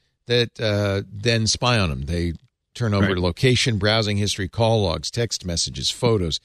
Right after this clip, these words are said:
Speaker 1: videos, email activity, WhatsApp and Skype chats, social media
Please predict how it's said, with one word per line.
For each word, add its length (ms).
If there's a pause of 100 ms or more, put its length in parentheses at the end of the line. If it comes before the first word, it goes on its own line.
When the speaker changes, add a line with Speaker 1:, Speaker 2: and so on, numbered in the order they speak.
(260)
Speaker 1:
videos, 460
email 400
activity, 480
WhatsApp 480
and 80
Skype 400
chats, 300
social 320
media 400